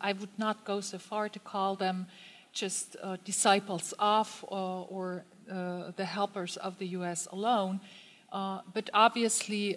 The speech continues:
um, the, the, their interests are much more aligned in the region, and I would be interested to hear you about this as well. But, um, I think, um, you know, the further l-, down you go the line, and I had this, this, uh, this slide,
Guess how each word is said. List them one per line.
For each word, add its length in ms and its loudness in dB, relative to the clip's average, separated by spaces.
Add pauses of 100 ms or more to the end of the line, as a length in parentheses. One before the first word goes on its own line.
(120)
um, 400 -6
the, 220 -4
the, 300 -2
their 180 -2
interests 560 -4
are 100 -4
much 300 -4
more 180 -4
aligned 460 0
in 100 -8
the 80 -8
region, 380 -2
and 120 -4
I 120 -4
would 240 -8
be 80 -6
interested 460 -6
to 80 -8
hear 200 -6
you 220 -4
about 360 -4
this 160 -10
as 180 -8
well. 280 6
But, 160 -2 (520)
um, 520 -2 (400)
I 120 4
think, 440 4 (100)
um, 320 4 (420)
you 120 6
know, 160 8
the 80 2
further 340 6
l-, 160 6 (600)
down 300 10
you 120 4
go 260 8
the 140 2
line, 560 8
and 160 0
I 120 2
had 260 4
this, 300 0
this, 440 -4
uh, 180 -4
this 320 -4
slide, 540 6